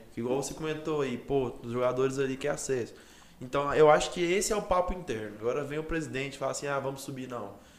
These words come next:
Eu acho que, que a gente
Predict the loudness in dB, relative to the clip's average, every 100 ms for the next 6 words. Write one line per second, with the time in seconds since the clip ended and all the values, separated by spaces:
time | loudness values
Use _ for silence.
0 | -20 -18 -6 -2 -2 -4 -6 -6 -6 -10
1 | -14 -20 -20 -18 -10 -8 -8 -8 -4 -4
2 | -4